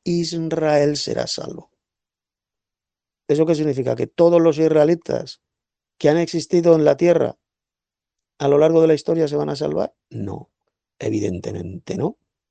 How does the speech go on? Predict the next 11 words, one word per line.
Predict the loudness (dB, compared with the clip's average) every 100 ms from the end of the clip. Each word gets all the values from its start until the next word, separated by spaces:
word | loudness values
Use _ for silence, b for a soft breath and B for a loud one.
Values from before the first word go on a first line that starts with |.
| _ _ _ _
Ahí | -6 -2
la | 0 0
palabra | 0 0 0 -2
todo | 2 2 2 0 -4 b b b
no | -10 -4 -2
se | 0 0
refiere | 2 2 2
a | 2
una | 0
totalidad | -2 -2 -2 -2 -4
completa. | -6 -10 -12 -16 -18